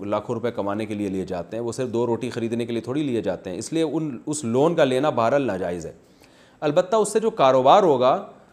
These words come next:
उस कारोबार की अर्निंग हराम नहीं होगी, क्योंकि अर्निंग हराम उस सूरत में होती है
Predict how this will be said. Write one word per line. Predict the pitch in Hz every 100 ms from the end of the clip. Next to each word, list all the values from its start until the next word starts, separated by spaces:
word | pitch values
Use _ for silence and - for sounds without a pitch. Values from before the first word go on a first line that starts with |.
| _
उस | 170 -
कारोबार | 147 135 151 185
की | 185 190
अर्निंग | 151 160 226
हराम | 160 143 147
नहीं | 139 135
होगी, | 101 85 82 - _ _ _ _ -
क्योंकि | 151 170
अर्निंग | - 147 208 202
हराम | 156 165 180
उस | 185
सूरत | 160 143 131
में | 117
होती | 107 104 107
है | 113 131 175 -